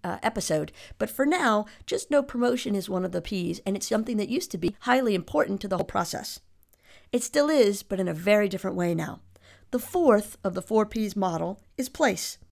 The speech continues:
Often you'll hear marketers saying that marketing is all about putting the right product at the right price, at the right place, at the right time. So it's critical to evaluate what those ideal locations are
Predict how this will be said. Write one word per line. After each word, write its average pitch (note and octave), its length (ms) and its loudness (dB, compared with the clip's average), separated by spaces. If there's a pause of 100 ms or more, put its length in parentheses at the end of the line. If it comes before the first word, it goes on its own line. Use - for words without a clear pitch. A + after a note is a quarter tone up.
(420)
Often F4+ 320 4
you'll C#4 100 4
hear C4 160 4
marketers A3 460 2
saying G3 420 0
that F#3 180 -2
marketing A#3+ 380 4
is F#3+ 140 -2
all B3+ 160 6
about B3+ 180 2
putting A#3+ 220 0
the F3+ 100 0
right A3 320 2
product A3+ 380 0
at - 100 -12
the E3+ 80 -8
right A3+ 320 2
price, G#3+ 320 -2
at - 120 -12
the F3 80 -10
right G3+ 280 0
place, G3 380 -2
at F#3+ 100 -4
the F#3+ 80 -8
right G3 240 0
time. D#3 400 -4 (760)
So A3+ 180 4
it's A3 140 -4
critical D4+ 460 -2
to G#3+ 120 0
evaluate G3+ 580 2
what G#3+ 180 -2
those G3 160 0
ideal G3 380 0
locations G#3+ 640 -2
are D#3 260 -2